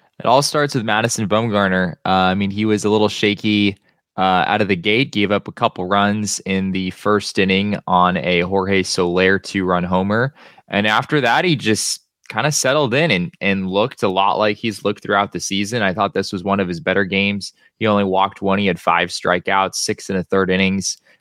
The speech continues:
uh, six hits, just two runs allowed. So, yeah, more of, more of the same from Madison Bumgarner, which is, which is fantastic news for this Diamondbacks team. I mean, when you talk about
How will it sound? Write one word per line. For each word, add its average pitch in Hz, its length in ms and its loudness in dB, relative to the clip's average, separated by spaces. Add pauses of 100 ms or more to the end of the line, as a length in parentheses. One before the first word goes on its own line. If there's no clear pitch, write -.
(120)
uh, 87 180 2
six - 400 -2
hits, 101 240 0
just - 240 -6
two - 160 -4
runs 98 300 -2
allowed. 90 560 0
So, 87 380 -2 (400)
yeah, 131 260 2
more 117 340 2
of, 143 300 -4
more 131 300 0
of 170 80 -4
the 147 80 2
same 143 400 0
from 104 160 0
Madison 107 500 -2
Bumgarner, 98 540 0
which 92 200 -6
is, 87 380 -6
which 101 240 -4
is 87 260 -6
fantastic 104 800 -2
news 101 500 -2 (360)
for 101 80 -4
this 101 180 -2
Diamondbacks 98 640 -2
team. 110 220 -2
I 90 40 0
mean, 90 100 -4
when 92 100 -4
you 95 80 -6
talk 95 260 -4
about 87 320 -2